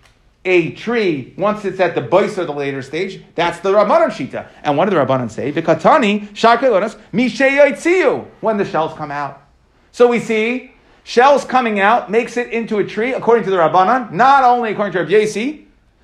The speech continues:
And therefore, Rav Nachman had to be going like, when he said shells come out, that's a real tree, like everybody. Now we have a real problem. How did Rabbi Loi, going back to what we just said, how did he cut down these trees?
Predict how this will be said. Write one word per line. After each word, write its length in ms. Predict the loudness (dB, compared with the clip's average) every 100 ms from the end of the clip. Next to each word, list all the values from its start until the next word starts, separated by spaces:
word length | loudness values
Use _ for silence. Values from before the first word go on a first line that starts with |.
| _ -4
And 140 | 0
therefore, 480 | 2 0 2 4 4
Rav 140 | 2 0
Nachman 840 | 2 2 2 -2 -4 -2 -4 -10 -16 _
had 280 | -4 -2 0
to 100 | -2
be 140 | -6 -2
going 420 | 2 2 0 -2
like, 600 | 0 2 4 2 0 -4
when 140 | -6
he 80 | -6
said 280 | -2 -2 -2
shells 380 | 2 4 4 2
come 200 | -4 -2
out, 200 | 0 0
that's 160 | -2
a 80 | -2
real 220 | 0 0 0
tree, 360 | -4 -4 -4 2
like 180 | 2 4
everybody. 600 | 2 2 2 4 2 -4 -8
Now 80 | -4
we 60 | -2
have 80 |
a 60 | -2
real 180 | -2 -2
problem. 400 | 0 0 -2 -6 -14 -2
How 280 | 2 4 4
did 120 | 2
Rabbi 180 | 0 2
Loi, 340 | 2 2 0
going 200 | -2 -2
back 200 | -2 -2
to 60 | -4
what 120 | -8
we 80 | -10
just 180 | -6
said, 280 | -2 -2 -4 -4
how 100 | -2
did 80 | -2
he 60 |
cut 180 | -2 0
down 180 | 0 -2
these 140 | -6
trees? 520 | -8 -6 -6 -6 -10